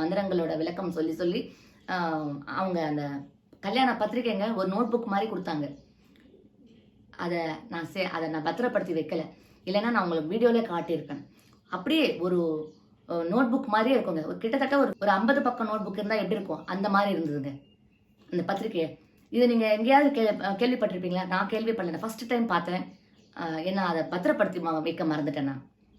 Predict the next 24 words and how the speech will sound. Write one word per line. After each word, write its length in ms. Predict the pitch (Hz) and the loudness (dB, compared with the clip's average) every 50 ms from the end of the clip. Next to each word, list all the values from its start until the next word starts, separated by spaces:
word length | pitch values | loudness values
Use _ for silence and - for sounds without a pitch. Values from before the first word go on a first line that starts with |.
| _ _ _ - | _ _ _ -10
இது, 340 | - 190 196 202 196 190 - | -6 -4 -4 -2 -2 -2 -2
இது 140 | - 196 214 | -2 0 2
நடந்து 340 | 214 208 226 240 262 285 269 | 2 4 4 4 4 6 6
ஒரு 200 | 240 220 202 196 185 180 170 165 160 156 - - - _ _ _ - | 6 4 4 2 2 2 2 2 0 -2 -4 -10 -20 _ _ _ -4
இருபத்தஞ்சு 460 | 180 190 214 233 - 233 208 196 185 | -2 0 0 0 0 0 -2 -2 -2
வருஷம் 320 | 185 180 175 - 220 208 | -2 -2 -2 -2 -4 -4
இருக்கும்னு 260 | 185 - - 170 175 | -4 -4 -6 -6 -4
நினைக்கிறேன். 420 | 165 151 151 147 - 143 139 - - - _ _ _ _ - _ _ | -2 -2 -2 -4 -6 -10 -12 -12 -16 -20 _ _ _ _ -20 _ _
அவங்க 580 | - 165 170 170 180 180 175 170 165 160 156 143 143 - - 127 - _ _ _ _ _ | -8 -6 -4 -2 0 0 0 0 0 -2 -2 -4 -6 -10 -18 -20 -20 _ _ _ _ _
அந்த 220 | - 165 175 190 180 | -8 -4 -2 -2 -2
பத்திரிகையை 400 | 180 175 - 190 190 185 175 175 | -2 -2 -4 -4 -2 -2 -2 -2
பத்தி 160 | 165 - 165 | -2 -4 -2
தான் 120 | - - | -4 -2
நான் 160 | 165 156 147 | -2 -4 -2
பேசிட்டு 220 | - 151 143 - 151 | -2 -4 -2 -4 -6
இருக்கேன் 260 | - - - 143 135 | -6 -6 -6 -4 -4
இப்போ. 200 | 131 - - - - - - - _ _ - - - | -4 -6 -10 -14 -18 -20 -20 -20 _ _ -20 -12 -4
அதனால 640 | - 220 240 240 262 262 247 214 185 190 220 262 - - - - | -2 0 0 2 2 2 2 2 0 0 -2 -4 -8 -12 -10 -6
பந்தக்கால்ல 680 | 151 156 180 233 247 240 - 226 202 190 180 170 156 | -4 -2 0 0 0 0 2 2 2 2 2 0 -2
இருந்து 540 | 151 151 160 160 165 165 165 180 - - - - - _ _ - | -2 -4 -4 -4 -4 -4 -4 -4 -4 -8 -12 -18 -20 _ _ -6
ரிசப்ஷன் 560 | 175 196 190 185 277 277 - - 240 214 196 | -4 -2 2 4 2 2 2 0 -4 -2 -2
வரைக்கும், 520 | 175 160 156 151 - - 175 - - - - - _ _ | -2 -2 -2 -4 -4 -6 -6 -6 -6 -6 -8 -18 _ _
அதுக்கப்புறம் 440 | - 196 208 226 226 220 - 311 - | -4 0 0 0 0 0 -4 -4 -6
கட்டுச்சோறு. 760 | - - 214 214 214 - 294 - - 254 220 190 175 - - | -4 -4 -6 -4 0 0 -2 0 0 0 0 0 0 -2 -4